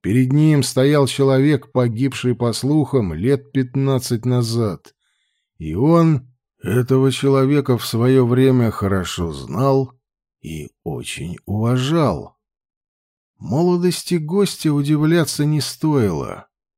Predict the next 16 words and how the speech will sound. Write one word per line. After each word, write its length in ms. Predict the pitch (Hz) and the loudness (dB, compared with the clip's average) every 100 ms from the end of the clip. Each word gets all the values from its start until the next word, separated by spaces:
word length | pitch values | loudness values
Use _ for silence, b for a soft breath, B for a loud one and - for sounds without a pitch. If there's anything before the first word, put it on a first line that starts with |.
| _ _ _ - | _ _ _ -14
Аарн 680 | 69 64 71 98 95 95 92 | -10 -8 -6 -4 -4 -4 -4
есть 480 | 90 104 101 - 104 | -2 -2 -4 -6 -4
Аарн. 640 | 117 135 131 92 71 - _ _ _ _ _ _ _ _ _ _ - | -2 0 0 -2 -6 -12 _ _ _ _ _ _ _ _ _ _ -14
«Господин 920 | 95 98 - - 95 117 160 135 107 | -8 -8 -8 -8 -6 0 2 2 0
Дальд...» 680 | 143 175 170 127 131 196 - _ _ _ _ _ | 0 2 0 0 2 0 0 _ _ _ _ _
бросился 760 | - 85 107 131 107 113 - 113 | -10 -2 2 2 2 -2 0 0
навстречу 640 | 113 - 123 123 123 110 | 0 -2 0 2 2 -2
Хэнк. 600 | - 123 113 82 - - _ _ _ _ _ _ _ | -2 0 2 0 -8 -20 _ _ _ _ _ _ _
«Тссс!» 720 | - - - - - - - - _ _ _ _ | -10 -8 -6 -6 -8 -8 -10 -16 _ _ _ _
прервал 600 | - 113 123 113 147 139 | -2 2 2 2 0 0
его 280 | 117 123 135 | 0 2 2
длинноволосый, 880 | 120 127 120 107 104 123 131 - 117 | 4 4 4 2 2 2 2 0 -2
приложив 720 | 110 98 98 87 82 107 - | 0 -2 0 -2 -2 -4 -4
палец 380 | 92 95 90 82 | -2 0 -2 -4
к 40 | |
губам. 600 | 87 95 92 87 73 - | -4 -4 -2 -4 -4 -10